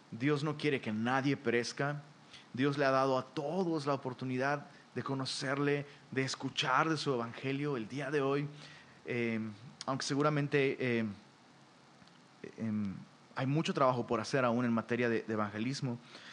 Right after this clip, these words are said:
pero Dios está interviniendo una vez más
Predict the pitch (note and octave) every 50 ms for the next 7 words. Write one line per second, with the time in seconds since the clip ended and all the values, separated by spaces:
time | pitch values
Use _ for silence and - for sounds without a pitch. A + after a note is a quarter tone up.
0 | - - - - - - - - C3 B2 B2+ B2+ B2+ B2+ B2 - - - A#2 A2
1 | C3 C3+ C#3+ C#3+ C#3+ - - D#3+ D3+ D#3+ E3 D3 D#3 D3 C#3 C3 B2+ C3 C#3+ E3+
2 | F#3 F3+ D3+ C3 A#2+ A2+ A2 - B2 C3 D3 D#3+ D3+ B2+ - -